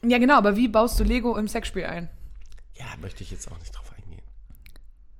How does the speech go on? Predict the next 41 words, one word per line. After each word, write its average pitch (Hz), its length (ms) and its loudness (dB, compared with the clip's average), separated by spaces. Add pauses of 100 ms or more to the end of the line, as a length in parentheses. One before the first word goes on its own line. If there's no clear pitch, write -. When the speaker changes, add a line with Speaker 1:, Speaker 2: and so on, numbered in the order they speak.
(720)
Speaker 1:
<laughs> - 60 -10
Jetzt 214 200 6
musst 294 260 10
du - 60 8
aber 214 180 10
doch, 208 160 10
jetzt 208 360 8
interessiert 151 320 4
Speaker 2:
Naja, 160 240 6
Speaker 1:
es 139 60 2
Speaker 2:
es, - 20 4
Speaker 1:
mich. 113 100 4
Speaker 2:
es - 120 -6
gibt, - 180 -4
es 120 160 -2
gibt 120 180 -10
ja 120 60 -4
auch 107 100 -6
Lego-Technik. 113 840 -4
<laughs> - 1120 -8
Speaker 1:
Ja. 175 600 0 (680)
Speaker 2:
Und 107 140 -6
es 107 160 -6
gibt 117 180 -12
ja 104 100 -4
auch, 101 260 -10
äh, 98 260 -8
zum 92 160 -12
Beispiel, 95 320 -10
es - 120 -14
gibt - 160 -14
ja 98 60 -8
auch - 160 -14
Reifen. 87 380 -10 (800)
Speaker 1:
Ja, 180 480 0 (260)
Speaker 2:
Die 101 60 -10
Speaker 1:
true. 175 320 -6
Speaker 2:
s-, - 80 -12
sind 98 340 -8
rund, 87 260 -8 (160)
dick, 95 180 -10